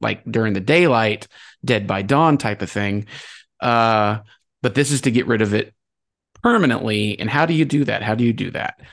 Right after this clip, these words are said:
Well, it comes into the form of a big black hole time portal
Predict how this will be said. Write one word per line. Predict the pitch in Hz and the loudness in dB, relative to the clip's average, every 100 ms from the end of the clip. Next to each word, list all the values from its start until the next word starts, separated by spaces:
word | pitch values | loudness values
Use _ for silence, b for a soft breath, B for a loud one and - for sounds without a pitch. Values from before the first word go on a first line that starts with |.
| b | b
Well, | 139 147 143 139 | 2 4 4 2
it | 123 - | -4 -4
comes | - 135 135 135 117 | -2 0 4 2 0
into | 117 113 110 | -2 -2 -2
the | 110 | -4
form | - 113 113 113 | -2 0 2 0
of | 113 104 | -2 -4
a | |
big | 110 127 131 127 127 - 117 | -4 0 2 4 2 -2 -6
black | 127 113 120 123 120 | -4 0 2 2 0
hole | - 123 117 110 101 | -4 0 2 0 -2
time | - 113 113 107 | -4 -2 0 -2
portal | 104 104 - 113 | -4 -4 -4 -6